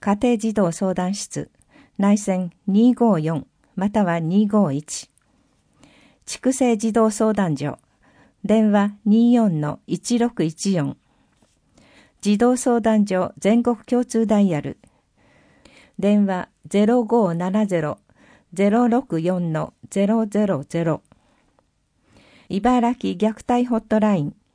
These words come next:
二十四時間対応です。電話ゼロ二九三二二のゼロ二九三。女性問題相談。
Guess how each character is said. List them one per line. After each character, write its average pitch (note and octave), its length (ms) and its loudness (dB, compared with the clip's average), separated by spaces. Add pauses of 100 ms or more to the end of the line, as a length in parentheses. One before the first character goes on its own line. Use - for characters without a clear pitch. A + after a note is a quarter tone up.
(120)
二 G3+ 160 2
十 A#3+ 200 2
四 A#3 140 2
時 G#3+ 120 -4
間 D#3 240 -2
対 E3 260 -4
応 D3+ 80 -4
で D3+ 140 -8
す。 - 280 -14 (460)
電 G3+ 260 4
話 G3+ 220 2 (240)
ゼ G3+ 160 2
ロ A#3+ 140 4
二 A3+ 300 4
九 G3 220 -2
三 D#3+ 380 -6 (240)
二 A3 260 4
二 G#3+ 280 4
の E3+ 240 -4 (280)
ゼ G3+ 180 2
ロ A#3 140 4
二 A3 280 4
九 F3 220 -4
三。 D3+ 280 -8 (2250)
女 G3 200 2
性 C4+ 220 4
問 B3+ 280 4
題 F#3 180 2
相 F3+ 260 -2
談。 D#3 280 -6